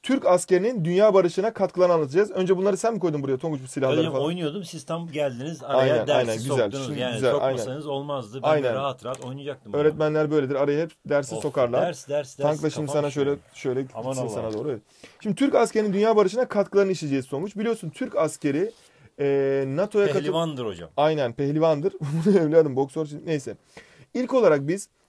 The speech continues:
Speaker 1: nato'ya katılabilmek amacıyla, dünya barışını koruduğumuzu, Birleşmiş Milletler'in üyesi olduğumuzu göstermek amacıyla ve bilhassa da hani biliyorsun dünyada İkinci Dünya Savaşı'ndan sonra bir soğuk savaş başlamıştı. Doğu bloğu, Batı bloğu.
Speaker 2: Nükleer
Speaker 1: Do-
Speaker 2: savaş.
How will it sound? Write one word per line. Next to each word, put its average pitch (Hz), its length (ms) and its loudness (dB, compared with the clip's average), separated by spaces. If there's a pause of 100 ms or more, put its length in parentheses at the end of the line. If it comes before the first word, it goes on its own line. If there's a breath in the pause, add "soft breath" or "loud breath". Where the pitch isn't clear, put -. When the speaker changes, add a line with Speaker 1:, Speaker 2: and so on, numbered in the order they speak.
(100)
Speaker 1:
nato'ya 202 460 0
katılabilmek 180 640 -4
amacıyla, 127 540 -2
dünya 160 300 0
barışını 156 300 -2
koruduğumuzu, 139 600 -4
Birleşmiş 143 360 -4
Milletler'in 151 320 -4
üyesi 143 240 -6
olduğumuzu 139 280 -6
göstermek 151 400 -4
amacıyla 127 480 -4 (420 soft breath)
ve 143 140 0
bilhassa 202 460 0
da 208 200 -2 (220 soft breath)
hani 147 180 -4
biliyorsun 160 440 2
dünyada 165 500 0 (360 soft breath)
İkinci 175 280 -4
Dünya 175 180 0
Savaşı'ndan 180 420 -6
sonra 175 300 -4
bir 185 80 -6
soğuk 170 360 2
savaş 170 260 0
başlamıştı. 123 500 -4
Doğu 143 260 4
bloğu, 156 300 4
Batı 151 240 0
bloğu. 104 300 -2
Speaker 2:
Nükleer 131 360 -6
Speaker 1:
Do- 151 80 4
Speaker 2:
savaş. 95 400 -10